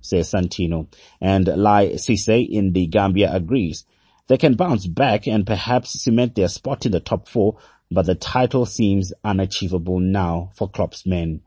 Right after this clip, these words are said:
says Lai. And, uh, Moses in Malawi also agrees. Uh, "The English Premier League is, uh, just a different league altogether. I'm expecting a new champion this season," says Moses. But James Wallace Junior in Malawi isn't going to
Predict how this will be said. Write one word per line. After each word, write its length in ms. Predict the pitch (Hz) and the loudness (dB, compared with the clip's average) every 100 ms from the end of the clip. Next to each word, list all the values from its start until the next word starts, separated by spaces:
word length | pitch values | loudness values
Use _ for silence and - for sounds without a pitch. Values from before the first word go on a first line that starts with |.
| _ | _
says 320 | - 92 85 | -4 -2 0
Lai. 460 | 87 85 82 80 82 _ _ - - - - - | -2 -4 -4 -8 -12 _ _ -20 -20 -20 -12 -2
And, 340 | 104 107 92 | 0 0 4
uh, 180 | 113 107 | 4 4
Moses 440 | 110 127 131 135 | 4 2 0 -2
in 120 | 104 | 0
Malawi 520 | 98 95 104 110 147 117 | 0 0 2 2 2 2
also 240 | 98 104 | 2 0
agrees. 420 | 92 104 120 123 | 0 0 -2 -2
Uh, 360 | 104 - - 107 | -8 -12 -4 2
"The 320 | 127 131 131 | 4 4 2
English 440 | - 190 175 - | 0 -2 -2 -2
Premier 240 | - 165 135 | 2 2 4
League 260 | 151 185 | 2 2
is, 220 | 143 117 107 | 2 2 2
uh, 140 | 104 | 0
just 360 | 92 160 - - | 0 -4 -4 -4
a 180 | 135 127 | 0 0
different 460 | 101 147 - 113 107 | -2 -2 0 0 2
league 320 | 156 104 82 | 2 2 0
altogether. 600 | 104 92 95 131 101 87 _ _ | -2 -2 0 0 2 -2 _ _
I'm 200 | 87 98 | -2 0
expecting 580 | 87 - 135 120 123 104 | -2 -2 0 0 2 2
a 60 | |
new 180 | 101 120 | 4 2
champion 520 | 95 131 120 151 147 92 | 0 -2 -2 -2 -2 -2
this 200 | 92 - | -4 -2
season," 360 | 113 98 98 | -2 0 -2
says 280 | 95 90 85 | 0 -2 -2
Moses. 640 | 92 87 80 82 82 - - - - - | -2 -2 -4 -6 -8 -16 -20 -20 -14 0
But 220 | 107 101 | 2 4
James 320 | 135 151 - | 4 2 2
Wallace 420 | 139 135 165 - 107 | 4 4 0 -6 -2
Junior 300 | 139 117 143 | 2 2 0
in 240 | 117 110 | 2 2
Malawi 500 | 104 110 120 147 - - | 4 4 4 0 -4 -4
isn't 320 | 123 107 87 | -2 -2 0
going 240 | 117 110 | 2 2
to 320 | 104 117 98 | 0 -2 -2